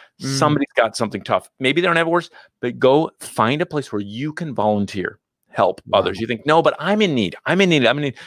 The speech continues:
Speaker 2: You're in so much need, you gotta go help someone else. Number three, find a relationship with God.
Speaker 1: Amen. Wow. David, you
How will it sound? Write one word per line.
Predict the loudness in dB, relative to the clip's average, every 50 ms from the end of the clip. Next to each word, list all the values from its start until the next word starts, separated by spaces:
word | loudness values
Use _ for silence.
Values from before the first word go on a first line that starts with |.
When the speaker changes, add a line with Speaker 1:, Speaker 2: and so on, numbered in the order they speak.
| -20 -6
Speaker 2:
You're | 0 2 4 4
in | 4 2
so | 0 0 0 0
much | 0 0 0
need, | -2 -2 -2 -2
you | -2 0
gotta | 2 2 4
go | 4 2 2
help | 2 0 -2
someone | -4 -8 -10 -10 -10
else. | -10 -12 -14 -18 -20 _ _ _ _ _ _ _ _ _ _ _ _ _ _ _ _ _ _ _ _ _ _ -4
Number | 0 0 2 0
three, | 0 0 2 2 2 2 0 -4 -8 _ _ _ _ _ _ _ _ _ _ _ _ _ _ _ _ _ _ _ _ _ _ _ _ _ _ _ _ _ _ _ _ _ _ _ _ _ _
find | _ _ -2 -2 0 0
a |
relationship | 0 0 0 -2 -4 -8 -8
with | -8 -8 -6
God. | -6 -6 -6 -6 -10 _ _ _ _ _ _ _ _ _ _ _ _ _ _ _ _ _ _ _ _ _ _ _ _ _ _ _ _ _ _ _ _ _ _ -10
Speaker 1:
Amen. | -6 -6 -4 -4 -6 -6 -6 -8 -8 -10 -12 -14 -16 _ _ _ _ _ _ _ _ _ _ _ _ _ _ _ _ _ _ _ _ _ _ _ _ _
Wow. | -2 0 0 2 2 0 -2 -4 -4 -8 _ _ _ _ _ _ _ _ -20 -20 -20 -20 _ _ -6
David, | 0 2 2 4 4 4 4 4 4 2 0 -4 -8
you | -6 -4 0 2 4 6 6 8 8 6 6 6 4 2 -2